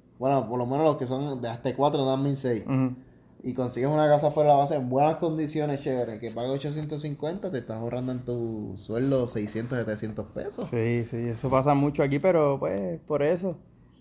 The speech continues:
Speaker 2: La gran mayoría de las veces, y también por salir de las barracas.
Speaker 1: Esas
Speaker 2: Porque
Speaker 1: barracas,
Speaker 2: no les
Speaker 1: sí, son de
Speaker 2: gusta.
Speaker 1: las barracas que hay aquí viejas que he visto que
Speaker 2: Depri-,
Speaker 1: eso es como si
Speaker 2: deprimente.
Speaker 1: estuvieses en basic training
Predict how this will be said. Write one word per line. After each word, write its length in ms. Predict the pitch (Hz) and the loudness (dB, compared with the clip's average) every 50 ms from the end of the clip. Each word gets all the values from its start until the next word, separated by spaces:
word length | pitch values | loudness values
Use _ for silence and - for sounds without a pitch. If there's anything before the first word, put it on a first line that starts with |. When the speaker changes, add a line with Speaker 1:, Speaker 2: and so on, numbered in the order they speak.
| _ - | _ -8
Speaker 2:
La 80 | - 131 | -4 -2
gran 160 | 135 135 139 | 0 0 2
mayoría 320 | 143 151 156 165 160 165 165 | 2 4 4 4 6 6 6
de 60 | 165 | 6
las 140 | 165 147 127 | 4 4 4
veces, 280 | 135 143 160 156 170 170 | 2 2 2 2 0 0
y 100 | 151 135 | 0 0
también 320 | 139 123 123 127 131 127 | 0 2 2 2 0 0
por 120 | 139 139 139 | -2 -4 -2
salir 300 | - 156 147 147 151 147 | 0 2 2 2 4 4
de 80 | 147 147 | 4 4
las 160 | 147 143 139 | 4 4 6
barracas. 560 | 151 147 139 131 139 147 165 175 175 151 - - - - _ _ _ _ _ _ - | 4 4 4 4 4 2 2 0 -2 -6 -6 -10 -18 -20 _ _ _ _ _ _ -20
Speaker 1:
Esas 220 | - - 101 101 95 | -18 -14 -12 -10 -8
Speaker 2:
Porque 180 | 90 92 90 92 - 117 117 110 | -6 -6 -6 -4 -2 -2 -2 -2
Speaker 1:
barracas, 280 | 92 90 82 - - - | -4 -6 -8 -10 -8 -4
Speaker 2:
no 120 | 127 127 | -2 0
les 120 | 131 135 | 0 0
Speaker 1:
sí, 60 | 127 120 | 2 2
son 80 | 139 156 | 2 0
de 40 | |
Speaker 2:
gusta. 140 | 143 120 131 | 2 0 0
Speaker 1:
las 160 | 127 127 123 | 0 0 0
barracas 480 | 131 127 123 123 123 120 127 123 120 113 | -2 -4 -2 -4 -4 -4 -2 -4 -4 -4
que 80 | - 123 | -4 -4
hay 100 | 117 117 | -4 -2
aquí 260 | 120 117 117 - 123 117 | -4 -4 -6 -6 -6 -4
viejas 240 | 113 117 123 113 | -4 -4 -4 -4
que 100 | 113 113 | -6 -6
he 40 | 110 110 | -6 -6
visto 360 | 113 120 120 - - 113 104 101 | -6 -8 -10 -10 -10 -10 -8 -6
que 340 | 98 95 92 90 98 95 - - | -6 -6 -6 -6 -8 -8 -6 2
Speaker 2:
Depri-, 380 | 127 131 127 131 127 123 131 | 4 4 6 6 6 6 6
Speaker 1:
eso 80 | - 123 | 2 2
es 40 | 123 | 2
como 0 | |
si 100 | 127 131 | 2 2
Speaker 2:
deprimente. 540 | 127 127 131 135 147 160 160 147 131 143 | 4 4 4 6 6 6 6 4 4 2
Speaker 1:
estuvieses 420 | 135 135 127 127 320 - 139 135 127 117 | 2 2 4 2 2 2 2 -4 -4 -4
en 60 | 113 | -4
basic 340 | 117 120 117 117 110 104 - | -4 -4 -4 -6 -8 -8 -4
training 360 | - 113 117 117 113 110 101 | -4 -2 -2 -4 -6 -8 -10